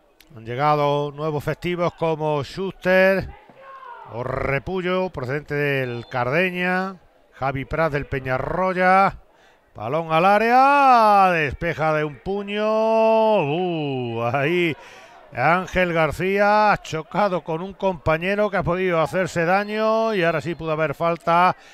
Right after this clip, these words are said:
sobre Juanjo, que está pidiendo la cartulina amarilla y creo que el, el árbitro lo, la ha señalado. Decía que también han llegado los pozolvenses David Amor y Juan Márquez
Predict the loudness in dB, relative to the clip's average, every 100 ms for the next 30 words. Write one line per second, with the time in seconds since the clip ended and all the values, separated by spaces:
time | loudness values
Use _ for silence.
0 | -20 _ -6 -2 0 2 4 4 4 4
1 | 2 2 0 -2 -2 -2 -2 -4 -4 -4
2 | -4 -6 -4 -4 -4 -4 -6 -8 -6 -4
3 | -4 -4 0 2 2 0 -14 _ -8 -8
4 | -4 -4 -2 0 2 2 0 -2 -2 -2
5 | -4 -6 -4 -4 -6 -18 -10 -2 0 0
6 | 0 -2 -4 -10 _ -4 2 4 4 2
7 | -2 -2 -4 -6 -14 _ _ _ -8 -4
8 | -2 -2 0 -2 -2 -4 -4 -2 0 2
9 | 2 2 2 2 0 -4 -18 -14 -8 -8
10 | -8 -6 -4 -4 -2 0 0 0 0 0
11 | 0 0 -2 -2 -2 0 -2 -4 -2 -2
12 | -2 -2 0 0 2 4 4 0 -6